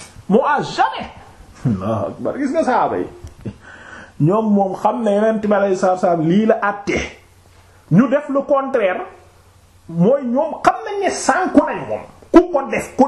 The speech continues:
nekk sànku nañ. Waaw. Moo tax mu ne ko mukk. Non, man du ma topp li mu wax. Lii ngeen ne ma lii la àtte nii. Non, du ma ko def.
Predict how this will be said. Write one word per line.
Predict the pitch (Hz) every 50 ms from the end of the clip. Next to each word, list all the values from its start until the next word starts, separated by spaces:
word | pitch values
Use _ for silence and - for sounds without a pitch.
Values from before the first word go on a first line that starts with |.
| 254
nekk | 254 262 262 - 226
sànku | 202 - 247 247 247 - - 202
nañ. | 180 147 110 - - - - _ _ _ _ _ _ - - - -
Waaw. | 113 - - - - - - _ _ - - - - _ _ _ _ _ _ _ _ _ - - - -
Moo | 185 254
tax | 285 330 294
mu | 277 262 277 302
ne | 330 339 339
ko | 339
mukk. | 330 320 403 415 466 523 539 480 - - - - - - -
Non, | 156 - 381 349 226
man | 190 180 170
du | 151 190
ma | 208 220
topp | 220 269 262 254 262 277 277
li | 302
mu | 320 320
wax. | 302 226 -
Lii | 202 220 269 320 381 349 302
ngeen | 294 294 285 285
ne | 269
ma | 262 262
lii | 240 214 254 285
la | 311 302 285
àtte | 294 - - - 220
nii. | 208 202 147 - - - - - - _ _ _ _ _ _ _ _ _ _ _ _ -
Non, | 120 139 131
du | 127 139
ma | 151 170
ko | 185 320
def. | 427 - -